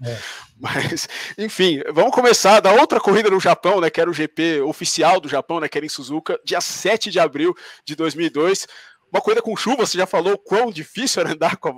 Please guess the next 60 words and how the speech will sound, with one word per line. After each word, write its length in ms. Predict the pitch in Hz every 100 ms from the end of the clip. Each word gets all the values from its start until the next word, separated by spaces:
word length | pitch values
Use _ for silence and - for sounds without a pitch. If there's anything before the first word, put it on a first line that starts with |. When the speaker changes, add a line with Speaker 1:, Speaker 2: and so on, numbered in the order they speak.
| -
Speaker 2:
moto 200 | 143 147
Speaker 1:
Não, 60 | 127
Speaker 2:
dois 160 | 156
Speaker 1:
não. 80 | 131 151
Speaker 2:
tempos 240 | 170 156
na 120 | 147
chuva. 320 | 131 - 160 165
Speaker 1:
A 400 | - - - -
diferença 340 | - 160 165
Speaker 2:
Frente 0 |
às 80 | 180
Speaker 1:
foi 100 | 170
Speaker 2:
quatro 140 | 156
tempos. 160 | 180 -
Speaker 1:
gritante, 360 | 135 139 - _ _ -
foi 120 | 127
Speaker 2:
É. 20 |
Speaker 1:
gritante, 240 | 131 131
foi 60 | 127
Speaker 2:
Não 760 | 110 _ _ _ _ _ - 117
Speaker 1:
gritante. 120 | 165
Speaker 2:
tinha 140 | -
Speaker 1:
A 20 |
gente 20 | 160
Speaker 2:
o 20 |
que 60 |
Speaker 1:
achava 240 | 214 165 170
Speaker 2:
fazer. 160 | 202
Speaker 1:
assim, 160 | 196 175 -
"Pô, 140 | 196
na 120 | 185
chuva 260 | 180 - 185
a 20 |
gente 100 | 208
vai 100 | 208
conseguir, 560 | 208 - 156 175 196 - _ _ _ _ _
né? 380 | 135 196 185 -
Putz, 300 | - 233 -
vamos 180 | 151 190
conseguir 300 | 202 196 196
neutralizar 420 | 196 190 185 196
a 20 |
potência 380 | 190 190 180 190
deles." 340 | 165 151 117 -
Que 200 | _ 233
nada, 420 | 160 151 123 113
ficou 200 | _ 175
mais 180 | 190 247
difícil 440 | 208 - 220 -
ainda. 360 | 156 139 - - _ _ -
<laughs> 420 | 156 - - -
Porque 120 | -
a 80 | 196
moto 320 | 180 214 -
tracionava 560 | 220 196 202 185 214 208
melhor 380 | 170 175 208
e 60 | 180
era 160 | 180 180
mais 140 | 180
pesada. 640 | 190 190 143 175 139 117